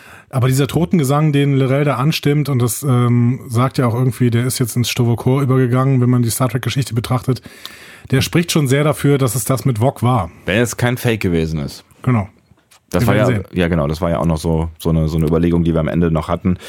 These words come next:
Speaker 2: Da er jetzt irgendwie in dieser Folge so gar nicht vorgekommen ist.
Speaker 1: Gucken wir mal.
Speaker 2: Gucken wir mal, ne?
Speaker 1: Wir haben ja noch zwei Folgen.
Speaker 2: Wir haben ja noch zwei Folgen.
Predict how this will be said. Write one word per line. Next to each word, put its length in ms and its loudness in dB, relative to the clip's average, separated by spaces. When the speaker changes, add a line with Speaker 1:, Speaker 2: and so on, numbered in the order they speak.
Speaker 2:
Da 260 0
er 160 4
jetzt 220 0
irgendwie 280 2
in 60 2
dieser 200 2
Folge 240 0
so 100 0
gar 160 0
nicht 140 0
vorgekommen 560 0
ist. 240 -4
Speaker 1:
Gucken 180 2
wir 40 0
mal. 280 0
Speaker 2:
Gucken 200 0
wir 60 2
mal, 180 -2
ne? 200 0
Speaker 1:
Wir 60 -4
haben 80 2
ja 60 2
noch 60 -2
zwei 200 -2
Folgen. 320 -4
Speaker 2:
Wir 80 -2
haben 80 -2
ja 40 -4
noch 100 -6
zwei 180 -6
Folgen. 280 -8